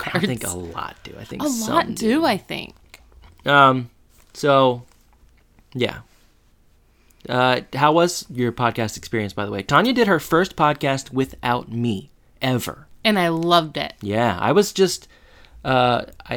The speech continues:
Speaker 1: I think we were not sure if it was gonna be both of us together, but I really, as soon as we found out, like, it was just gonna be Tanya on this show without me,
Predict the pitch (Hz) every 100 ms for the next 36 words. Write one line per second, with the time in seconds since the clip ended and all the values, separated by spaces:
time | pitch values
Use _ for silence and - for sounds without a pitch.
0 | - 139 135 180 196 170 165 156 156 147
1 | - 139 147 131 - 143 147 147 139 147
2 | 135 120 117 123 151 151 147 135 123 127
3 | 151 190 - - _ _ _ - 131 120
4 | 180 143 143 196 160 127 170 180 185 180
5 | 170 170 170 139 127 139 127 139 170 160
6 | 151 - 127 151 175 160 147 - 139 151
7 | 165 113 123 - 127 147 202